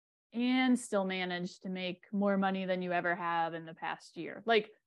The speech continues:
there's totally a world where I could go down that path and people would put that on a pedestal because of the culture we live in.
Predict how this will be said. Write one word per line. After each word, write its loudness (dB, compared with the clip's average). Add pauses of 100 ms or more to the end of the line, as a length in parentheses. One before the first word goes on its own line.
(140)
there's 8
totally 10
a 8
world 6
where 4
I 4
could -4
go 2
down 2
that -6
path 2
and 0
people 0
would -8
put -6
that 2
on -2
a -8
pedestal -12 (840)
because 2
of 0
the -2
culture -10
we -10
live -14
in. -14